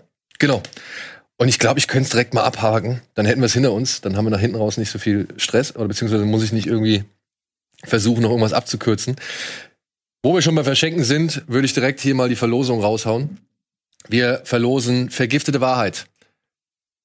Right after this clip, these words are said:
Viermal auf D V D und zweimal auf Blu-ray.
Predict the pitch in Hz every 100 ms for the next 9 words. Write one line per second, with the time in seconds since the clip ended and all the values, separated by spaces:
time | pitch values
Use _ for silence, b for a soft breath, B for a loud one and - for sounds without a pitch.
0 | _ - 202 190 185 180 143 135 - 147
1 | 151 151 170 220 - _ _ - 127 117
2 | - 135 156 156 151 156 151 _ _ _
3 | _ _ _ _ _ _ _ - 131 117
4 | - 120 117 139 120 87